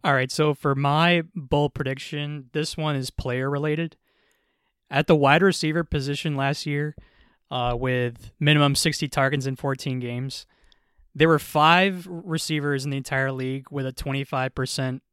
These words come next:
red zone target share. One was Davante Adams, shocker, Adam Thielen, Calvin Ridley,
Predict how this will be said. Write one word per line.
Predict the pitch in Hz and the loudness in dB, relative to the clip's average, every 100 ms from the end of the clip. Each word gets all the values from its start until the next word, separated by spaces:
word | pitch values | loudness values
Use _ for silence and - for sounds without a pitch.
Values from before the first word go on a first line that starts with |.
| _ _ | _ _
red | - 135 139 | -6 -2 -2
zone | 131 143 131 | -2 -4 -2
target | 135 131 156 | -4 -4 -4
share. | - 160 170 175 _ _ _ _ _ _ | -2 -2 -2 -6 _ _ _ _ _ _
One | 143 135 151 | -2 0 2
was | 151 143 135 | 2 2 0
Davante | - 143 135 139 139 | -2 -2 0 0 -2
Adams, | 123 120 131 143 135 - _ - | -4 -4 -4 -4 -6 -10 _ -12
shocker, | - 123 127 139 147 _ _ _ _ _ - | -6 -6 -6 -8 -10 _ _ _ _ _ -4
Adam | 147 151 151 | 2 2 2
Thielen, | - 151 156 170 170 - | 0 0 2 2 0 -4
Calvin | - 156 151 147 | -2 0 0 -2
Ridley, | 139 147 151 165 170 - | 0 -2 0 0 -2 -4